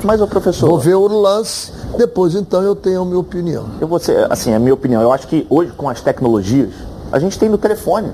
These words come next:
Speaker 1: você consegue ver o lance ali
Speaker 2: Claro, na hora, eu
Speaker 1: instantaneamente.
Speaker 2: tinha visto.
Speaker 1: Quando acabou
Speaker 2: Quando,
Speaker 1: o
Speaker 2: quando
Speaker 1: primeiro
Speaker 2: você
Speaker 1: tempo,
Speaker 2: vai pra entrevista,
Speaker 1: você já sabe
Speaker 2: você já
Speaker 1: o que
Speaker 2: viu
Speaker 1: tá passando,
Speaker 2: tudo,
Speaker 1: o
Speaker 2: você já viu
Speaker 1: assessor
Speaker 2: tudo.
Speaker 1: já te mostrou, você já,
Speaker 2: Tudo,
Speaker 1: tanto
Speaker 2: tudo,
Speaker 1: que
Speaker 2: tudo.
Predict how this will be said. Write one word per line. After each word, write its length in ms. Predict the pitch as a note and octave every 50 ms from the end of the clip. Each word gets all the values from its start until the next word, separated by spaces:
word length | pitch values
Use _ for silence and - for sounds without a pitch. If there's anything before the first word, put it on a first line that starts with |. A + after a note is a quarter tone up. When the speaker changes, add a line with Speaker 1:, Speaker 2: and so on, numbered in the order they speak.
| - -
Speaker 1:
você 200 | - C#3 C#3 -
consegue 380 | - G3+ F#3 - G3 G3+ G3+ F3
ver 160 | A#2 B2+ F3+
o 100 | G3+ E3
lance 240 | D#3 G3+ A3 - -
ali 80 | G#3
Speaker 2:
Claro, 160 | B3+ A#3+ F#3 D#3
na 80 | G3+
hora, 60 | C4
eu 60 | B3 G3
Speaker 1:
instantaneamente. 380 | F#3+ G3+ G3+ E3+ D#3+ G#3+ A#3+ -
Speaker 2:
tinha 120 | B3+ A#3
visto. 520 | F3 D3 E3 G#3 G#3 E3 - - - -
Speaker 1:
Quando 260 | - A#3 B3+ B3+ C4 A#3
acabou 420 | G3+ - F3+ D#3 D3 D3 D3+ D3+
Speaker 2:
Quando, 240 | C#3+ D3+ C3 B2+ A#2
Speaker 1:
o 40 | G#2+
Speaker 2:
quando 120 | - B3
Speaker 1:
primeiro 220 | - C4 A#3+ - C#3
Speaker 2:
você 160 | A3 F3 F3+
Speaker 1:
tempo, 100 | G3 G#3+
Speaker 2:
vai 160 | - G#3 A3+ A3
pra 160 | F#3+ G#3 F#3+
entrevista, 680 | E3 - F#3 E3+ D#3 B2 D3 A3 A3+ D#3+ - - E3+
Speaker 1:
você 100 | D3+ A#3+
já 140 | B3 C4+ -
sabe 280 | - - - G3 A#3+
Speaker 2:
você 40 | E4+
já 80 | - D#4
Speaker 1:
o 40 | -
que 60 | E3+
Speaker 2:
viu 120 | F#3 F3+
Speaker 1:
tá 120 | - - E3
passando, 120 | F3+ D#3+
Speaker 2:
tudo, 100 | E3 G#3+
Speaker 1:
o 100 | A#3 G3+
Speaker 2:
você 60 | -
já 80 | - E3+
viu 100 | F3 F#3+ F3 C#3+ E3 D#3
Speaker 1:
assessor 200 | - - G#3+ A3
Speaker 2:
tudo. 60 | A#3+ G#3+
Speaker 1:
já 60 | G#3
te 120 | - -
mostrou, 460 | G#3+ F3+ D3 - - - D#3+ F#3+ A3 G#3
você 160 | D#3+ C#3+ F3
já, 80 | F3+ G3
Speaker 2:
Tudo, 380 | G#3 G#3 G#3 G3+ F#3+ F3 D#3 D3 -
Speaker 1:
tanto 120 | A4 A4+ - -
Speaker 2:
tudo, 160 | - F3 -
Speaker 1:
que 200 | - - B2 G2
Speaker 2:
tudo. 200 | E2+ - - -